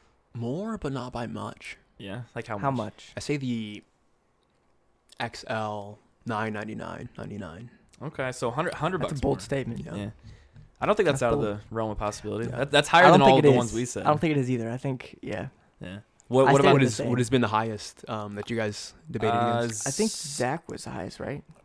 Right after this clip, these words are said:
Speaker 3: He was
Speaker 2: No,
Speaker 3: like,
Speaker 2: Zach went, Zach played a move, and he
Speaker 3: "Oh, he
Speaker 2: went,
Speaker 3: went the middle
Speaker 2: he went in
Speaker 3: ground."
Speaker 2: the middle ground, so he
Speaker 3: Yeah.
Speaker 2: can't lose.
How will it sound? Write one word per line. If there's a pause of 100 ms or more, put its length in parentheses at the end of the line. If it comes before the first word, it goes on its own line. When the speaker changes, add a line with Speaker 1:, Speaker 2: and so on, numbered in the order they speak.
Speaker 3:
He
was
Speaker 2:
No,
Speaker 3:
like,
Speaker 2:
Zach
went,
Zach
played
a
move,
and
he
Speaker 3:
"Oh,
he
Speaker 2:
went,
Speaker 3:
went
the
middle
Speaker 2:
he
went
in
Speaker 3:
ground."
Speaker 2:
the
middle
ground,
so
he
Speaker 3:
Yeah.
Speaker 2:
can't
lose.